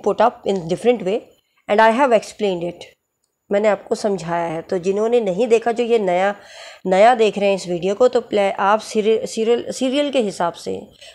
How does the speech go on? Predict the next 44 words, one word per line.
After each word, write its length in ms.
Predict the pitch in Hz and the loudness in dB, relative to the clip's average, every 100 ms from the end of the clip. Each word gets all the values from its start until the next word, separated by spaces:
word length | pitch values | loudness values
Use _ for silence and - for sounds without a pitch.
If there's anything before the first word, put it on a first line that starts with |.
| - | -6
क्रोनोलॉजिकल 760 | 220 220 240 247 262 269 277 | -2 2 6 6 6 2 2
ऑर्डर 260 | 233 196 185 | 4 2 0
में 120 | 185 | -4
देखिए, 440 | 180 175 - - 349 - | -4 -6 -8 -16 -14 -8
series 420 | 202 180 190 170 | -4 -2 -4 -2
one, 240 | 180 185 180 | -2 -2 -4
two 160 | 185 180 175 | -4 -2 -2
and 120 | 175 | -4
three 180 | 175 175 | -4 -4
in 100 | 175 160 | -4 -6
such 260 | - 196 | -6 -2
a 80 | 247 | 0
way 120 | 214 233 | 0 0
so 120 | 226 202 | -2 -2
it 180 | 214 226 | -2 -2
will 160 | 233 | -2
be 80 | 220 | -2
easier 260 | 190 180 190 | -2 -2 -4
for 160 | 180 175 | -2 -2
you 160 | 185 | -4
to 160 | 202 180 | -2 -2
understand 520 | 165 160 - 202 359 - - - - - - - | -4 -8 -4 -2 -2 -4 -18 -20 -20 -20 -10 0
in 80 | 254 | 4
a 100 | 233 | 4
very 220 | 202 190 | 4 0
simplified 500 | 175 165 165 101 - | -6 -6 -6 -8 -8
way। 140 | - - _ _ - - - | -12 -14 _ _ -20 -20 -20
So 140 | - 294 | 0 4
let's 220 | 277 277 | 4 4
have 120 | 233 | 4
a 100 | 196 | 4
look, 200 | 196 226 | 2 -2
ट्वेंटी 280 | - 214 214 | 0 0 0
एट 140 | 226 - | -2 -2
क्वेश्चन 340 | 208 196 202 196 | -6 -4 -6 -2
क्या 180 | 190 | -2
कहता 300 | - 196 - | -2 -6 -8
है, 120 | 98 - 269 - 175 | -10 -12 -16 -10 -4
The 140 | 202 - | -2 0
Prelude 560 | 262 247 190 202 226 | 0 2 2 2 2
of 140 | 190 185 | 2 0
Wordsworth 560 | 202 - 196 180 180 208 | 0 -2 -2 -2 -2 -2
consist 440 | 185 - 214 - | -2 -4 -8 -6
of, 240 | 185 - | -6 -8